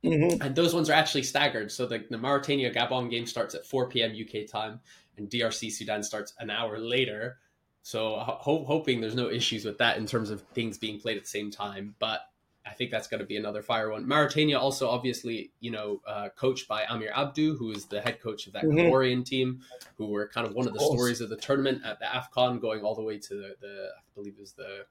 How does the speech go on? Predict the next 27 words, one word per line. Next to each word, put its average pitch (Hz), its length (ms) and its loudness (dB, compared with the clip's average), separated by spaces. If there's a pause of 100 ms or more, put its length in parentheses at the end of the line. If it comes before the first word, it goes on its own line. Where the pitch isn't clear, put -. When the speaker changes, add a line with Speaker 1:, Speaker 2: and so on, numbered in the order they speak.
(260)
Speaker 2:
was 104 120 -20
it - 80 -20
the - 80 -20 (260)
round 139 160 0
of 135 60 -4
sixteen 165 440 -4
against 135 520 -2
Cameroon 139 500 2
and 110 160 -2 (260)
having 117 280 2
Speaker 1:
Yep. - 80 4
Speaker 2:
to - 60 -6
play 123 200 4
without 113 340 4
a 104 40 -6
registered 110 500 -2
goalkeeper 139 640 2
and 107 260 0
just, - 240 -14
you 107 100 -8
know, 104 80 -6
knocking 113 380 -4
out 107 200 -6
Ghana 120 260 0
and 110 200 -4
their 113 180 -2
group. 113 420 -6